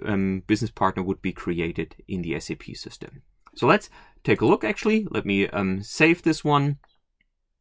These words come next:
And if I now open up this, um, Power App in my, on my mobile device, I can see here the Add Business Partner app.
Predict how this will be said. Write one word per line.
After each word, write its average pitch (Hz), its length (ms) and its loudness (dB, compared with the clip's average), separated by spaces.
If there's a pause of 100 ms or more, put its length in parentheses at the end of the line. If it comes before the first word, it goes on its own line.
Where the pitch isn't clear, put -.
(520)
And 98 100 -4
if 98 120 -4
I 101 80 4
now 101 260 -4
open 151 260 0
up 123 220 0 (460)
this, - 520 0 (120)
um, 82 440 -6
Power 123 320 2
App 101 240 0
in 110 140 4
my, 87 280 4
on 98 120 0
my 87 140 2
mobile 85 320 2
device, 95 380 2
I 101 60 2
can 101 160 2
see 117 200 4
here 113 180 6
the 90 360 -2
Add 90 240 -2 (100)
Business 175 380 6
Partner 147 640 4 (1400)
app. 92 280 4